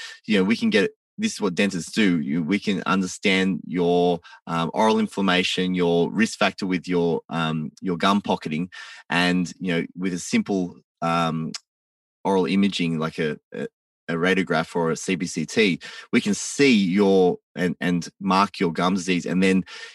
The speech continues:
you know, there really is a, quite a strong link there to risk factors for, um, for respiratory disorders. So, you know, it's there. I, I really don't know why, you know, it, it's this disconnection again between oral medicine and,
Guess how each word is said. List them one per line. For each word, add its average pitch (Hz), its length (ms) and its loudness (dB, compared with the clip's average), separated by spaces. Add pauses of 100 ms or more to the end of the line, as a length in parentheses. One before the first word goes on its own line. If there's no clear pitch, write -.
you 101 80 2
know, 95 40 4
there 104 200 6
really 120 480 6
is 107 160 4
a, 95 180 0 (140)
quite - 320 2
a 104 40 0
strong 196 360 0
link 214 300 0
there 71 200 0
to 85 560 -2 (440)
risk 107 260 -2
factors 87 420 -6
for, 87 640 2
um, 78 380 -4
for 90 100 -8
respiratory 92 500 -2 (140)
disorders. 87 500 -2
So, 90 400 2 (460)
you 220 80 2
know, 208 80 4
it's 214 260 0
there. 135 380 4
I, 120 200 4 (120)
I 110 100 4
really 113 320 2
don't 101 200 2
know 98 140 2
why, 95 500 4 (260)
you 98 160 0
know, 95 40 2
it, - 60 0
it's - 340 0
this 135 200 2
disconnection 123 640 2
again 107 340 4
between 98 540 0 (360)
oral 107 200 2
medicine 95 600 2
and, 92 200 0